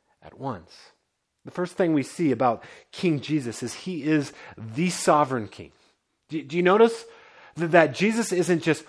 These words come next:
hoping there'll be a donkey and a colt? No, no, Jesus i-, is orchestrating everything. We know this from the Bible, that, uh, by all things were made by Jesus, all things are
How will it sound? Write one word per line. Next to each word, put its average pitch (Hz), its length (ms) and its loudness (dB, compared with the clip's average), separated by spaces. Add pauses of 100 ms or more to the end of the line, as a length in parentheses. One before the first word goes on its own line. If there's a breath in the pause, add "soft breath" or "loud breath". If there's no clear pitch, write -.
(120)
hoping 214 440 6
there'll 214 200 6
be 214 140 6
a 208 100 6
donkey 208 580 2
and 165 160 -2
a 165 40 0
colt? 196 440 2 (300 soft breath)
No, 185 100 2
no, 190 160 4
Jesus 226 640 2 (240 loud breath)
i-, - 20 -2
is 165 400 4
orchestrating 180 840 6
everything. 160 420 4 (400)
We 147 340 -4
know 185 220 8
this 175 180 4
from 175 240 2
the 170 60 0
Bible, 185 300 8
that, 131 160 2 (220 loud breath)
uh, 143 260 -2 (100)
by 131 400 4
all 185 260 12
things 202 340 2
were 160 120 4
made 180 320 4
by 226 160 6
Jesus, 233 420 2
all 165 100 4
things 170 220 2
are 147 160 6